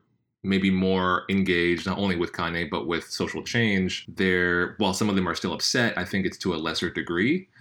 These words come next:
And they're, they're not as quick to say, "F you, Kanye," um, because they're like, well, you know, for one thing, they paid attention to the signs of someone like Kanye and how he thinks about things, but also that they know that there are other avenues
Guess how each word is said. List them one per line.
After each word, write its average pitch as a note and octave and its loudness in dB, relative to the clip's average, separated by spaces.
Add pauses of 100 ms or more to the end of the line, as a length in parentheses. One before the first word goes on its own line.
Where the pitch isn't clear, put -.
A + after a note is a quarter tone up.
(220)
And F2+ -2
they're, E2+ 0
they're E2+ 0
not F2+ 0
as F2+ -2
quick F#2 -2
to F2 -6
say, F2 0
"F E2+ -2
you, F2+ 0
Kanye," A2 -2 (100)
um, F2 0
because F2 -2
they're E2+ 0
like, E2 -2
well, F2 -2 (400)
you F#2 0
know, E2+ 0
for G2+ -2
one G2+ 4
thing, F#2+ 0
they E2+ 2
paid F#2 -2
attention E2+ -6
to D#2+ -12
the D#2+ -6
signs E2 -2
of E2 -8
someone F#2 0
like F#2 -2
Kanye G2 -2
and D#2+ -4
how E2 -4
he E2 -2
thinks E2+ -6
about G2+ -4
things, E3 -6
but - -4
also F2+ 0
that F2+ -2
they F2+ 2
know F2+ 0
that D#2+ -4
there F2 0
are E2+ -4
other E2 -2
avenues G#2 -2